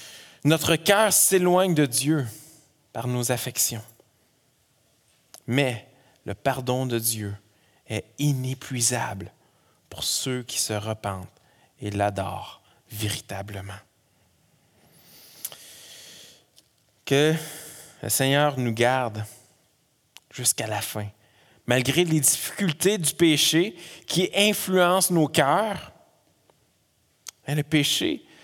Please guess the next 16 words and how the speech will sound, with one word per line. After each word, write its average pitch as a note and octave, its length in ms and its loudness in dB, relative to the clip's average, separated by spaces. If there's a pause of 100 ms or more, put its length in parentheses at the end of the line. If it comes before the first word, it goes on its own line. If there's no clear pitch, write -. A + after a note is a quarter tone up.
(100)
le, C#3 240 4 (460)
les C#2+ 380 -8
choses G3 340 0
qui - 80 0
nous D3 220 4
entourent, C#3+ 560 0 (560)
c'est - 160 -14
pas C#4+ 100 -6
ce - 100 0
qui - 120 -2
nous D3 100 4
fait D3 160 -2
pécher, D3 540 -4 (420)
c'est - 160 -8
notre C#3+ 240 -4
cœur. F3+ 340 -6